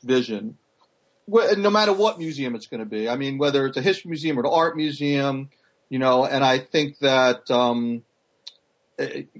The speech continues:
you know, there's so many, you know, there's so many things you could do. I mean, history is like, this is so rich because it's such great with storytelling.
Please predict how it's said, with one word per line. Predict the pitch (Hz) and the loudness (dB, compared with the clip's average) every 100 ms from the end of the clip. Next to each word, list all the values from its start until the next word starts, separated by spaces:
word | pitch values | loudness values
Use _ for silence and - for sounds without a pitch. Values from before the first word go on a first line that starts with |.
| - | -18
you | 156 156 | -4 2
know, | 156 | 4
there's | 156 160 | 4 2
so | 262 277 | 4 4
many, | 226 165 - _ _ _ - | 4 2 -2 _ _ _ -16
you | 170 | -4
know, | 160 147 143 | 2 2 2
there's | 156 160 - | 0 0 2
so | 247 | 2
many | 254 | 2
things | 220 185 | 2 -4
you | 156 | -6
could | 120 | -10
do. | 147 156 131 | -2 2 2
I | 127 | 0
mean, | 117 | 0
history | 131 202 160 127 | 0 -2 -4 -4
is | 113 107 | -2 -2
like, | 113 110 - | -2 -2 -2
this | 120 - | -4 -4
is | - 139 | -6 -6
so | - 202 196 | -2 2 4
rich | 131 117 156 - - | 4 4 2 2 -6
because | 127 113 | -10 -10
it's | 107 | -6
such | 151 - | -8 -4
great | 147 151 151 | -2 0 -2
with | 123 | -12
storytelling. | - 120 131 147 180 196 208 | -6 -2 -2 0 0 2 -2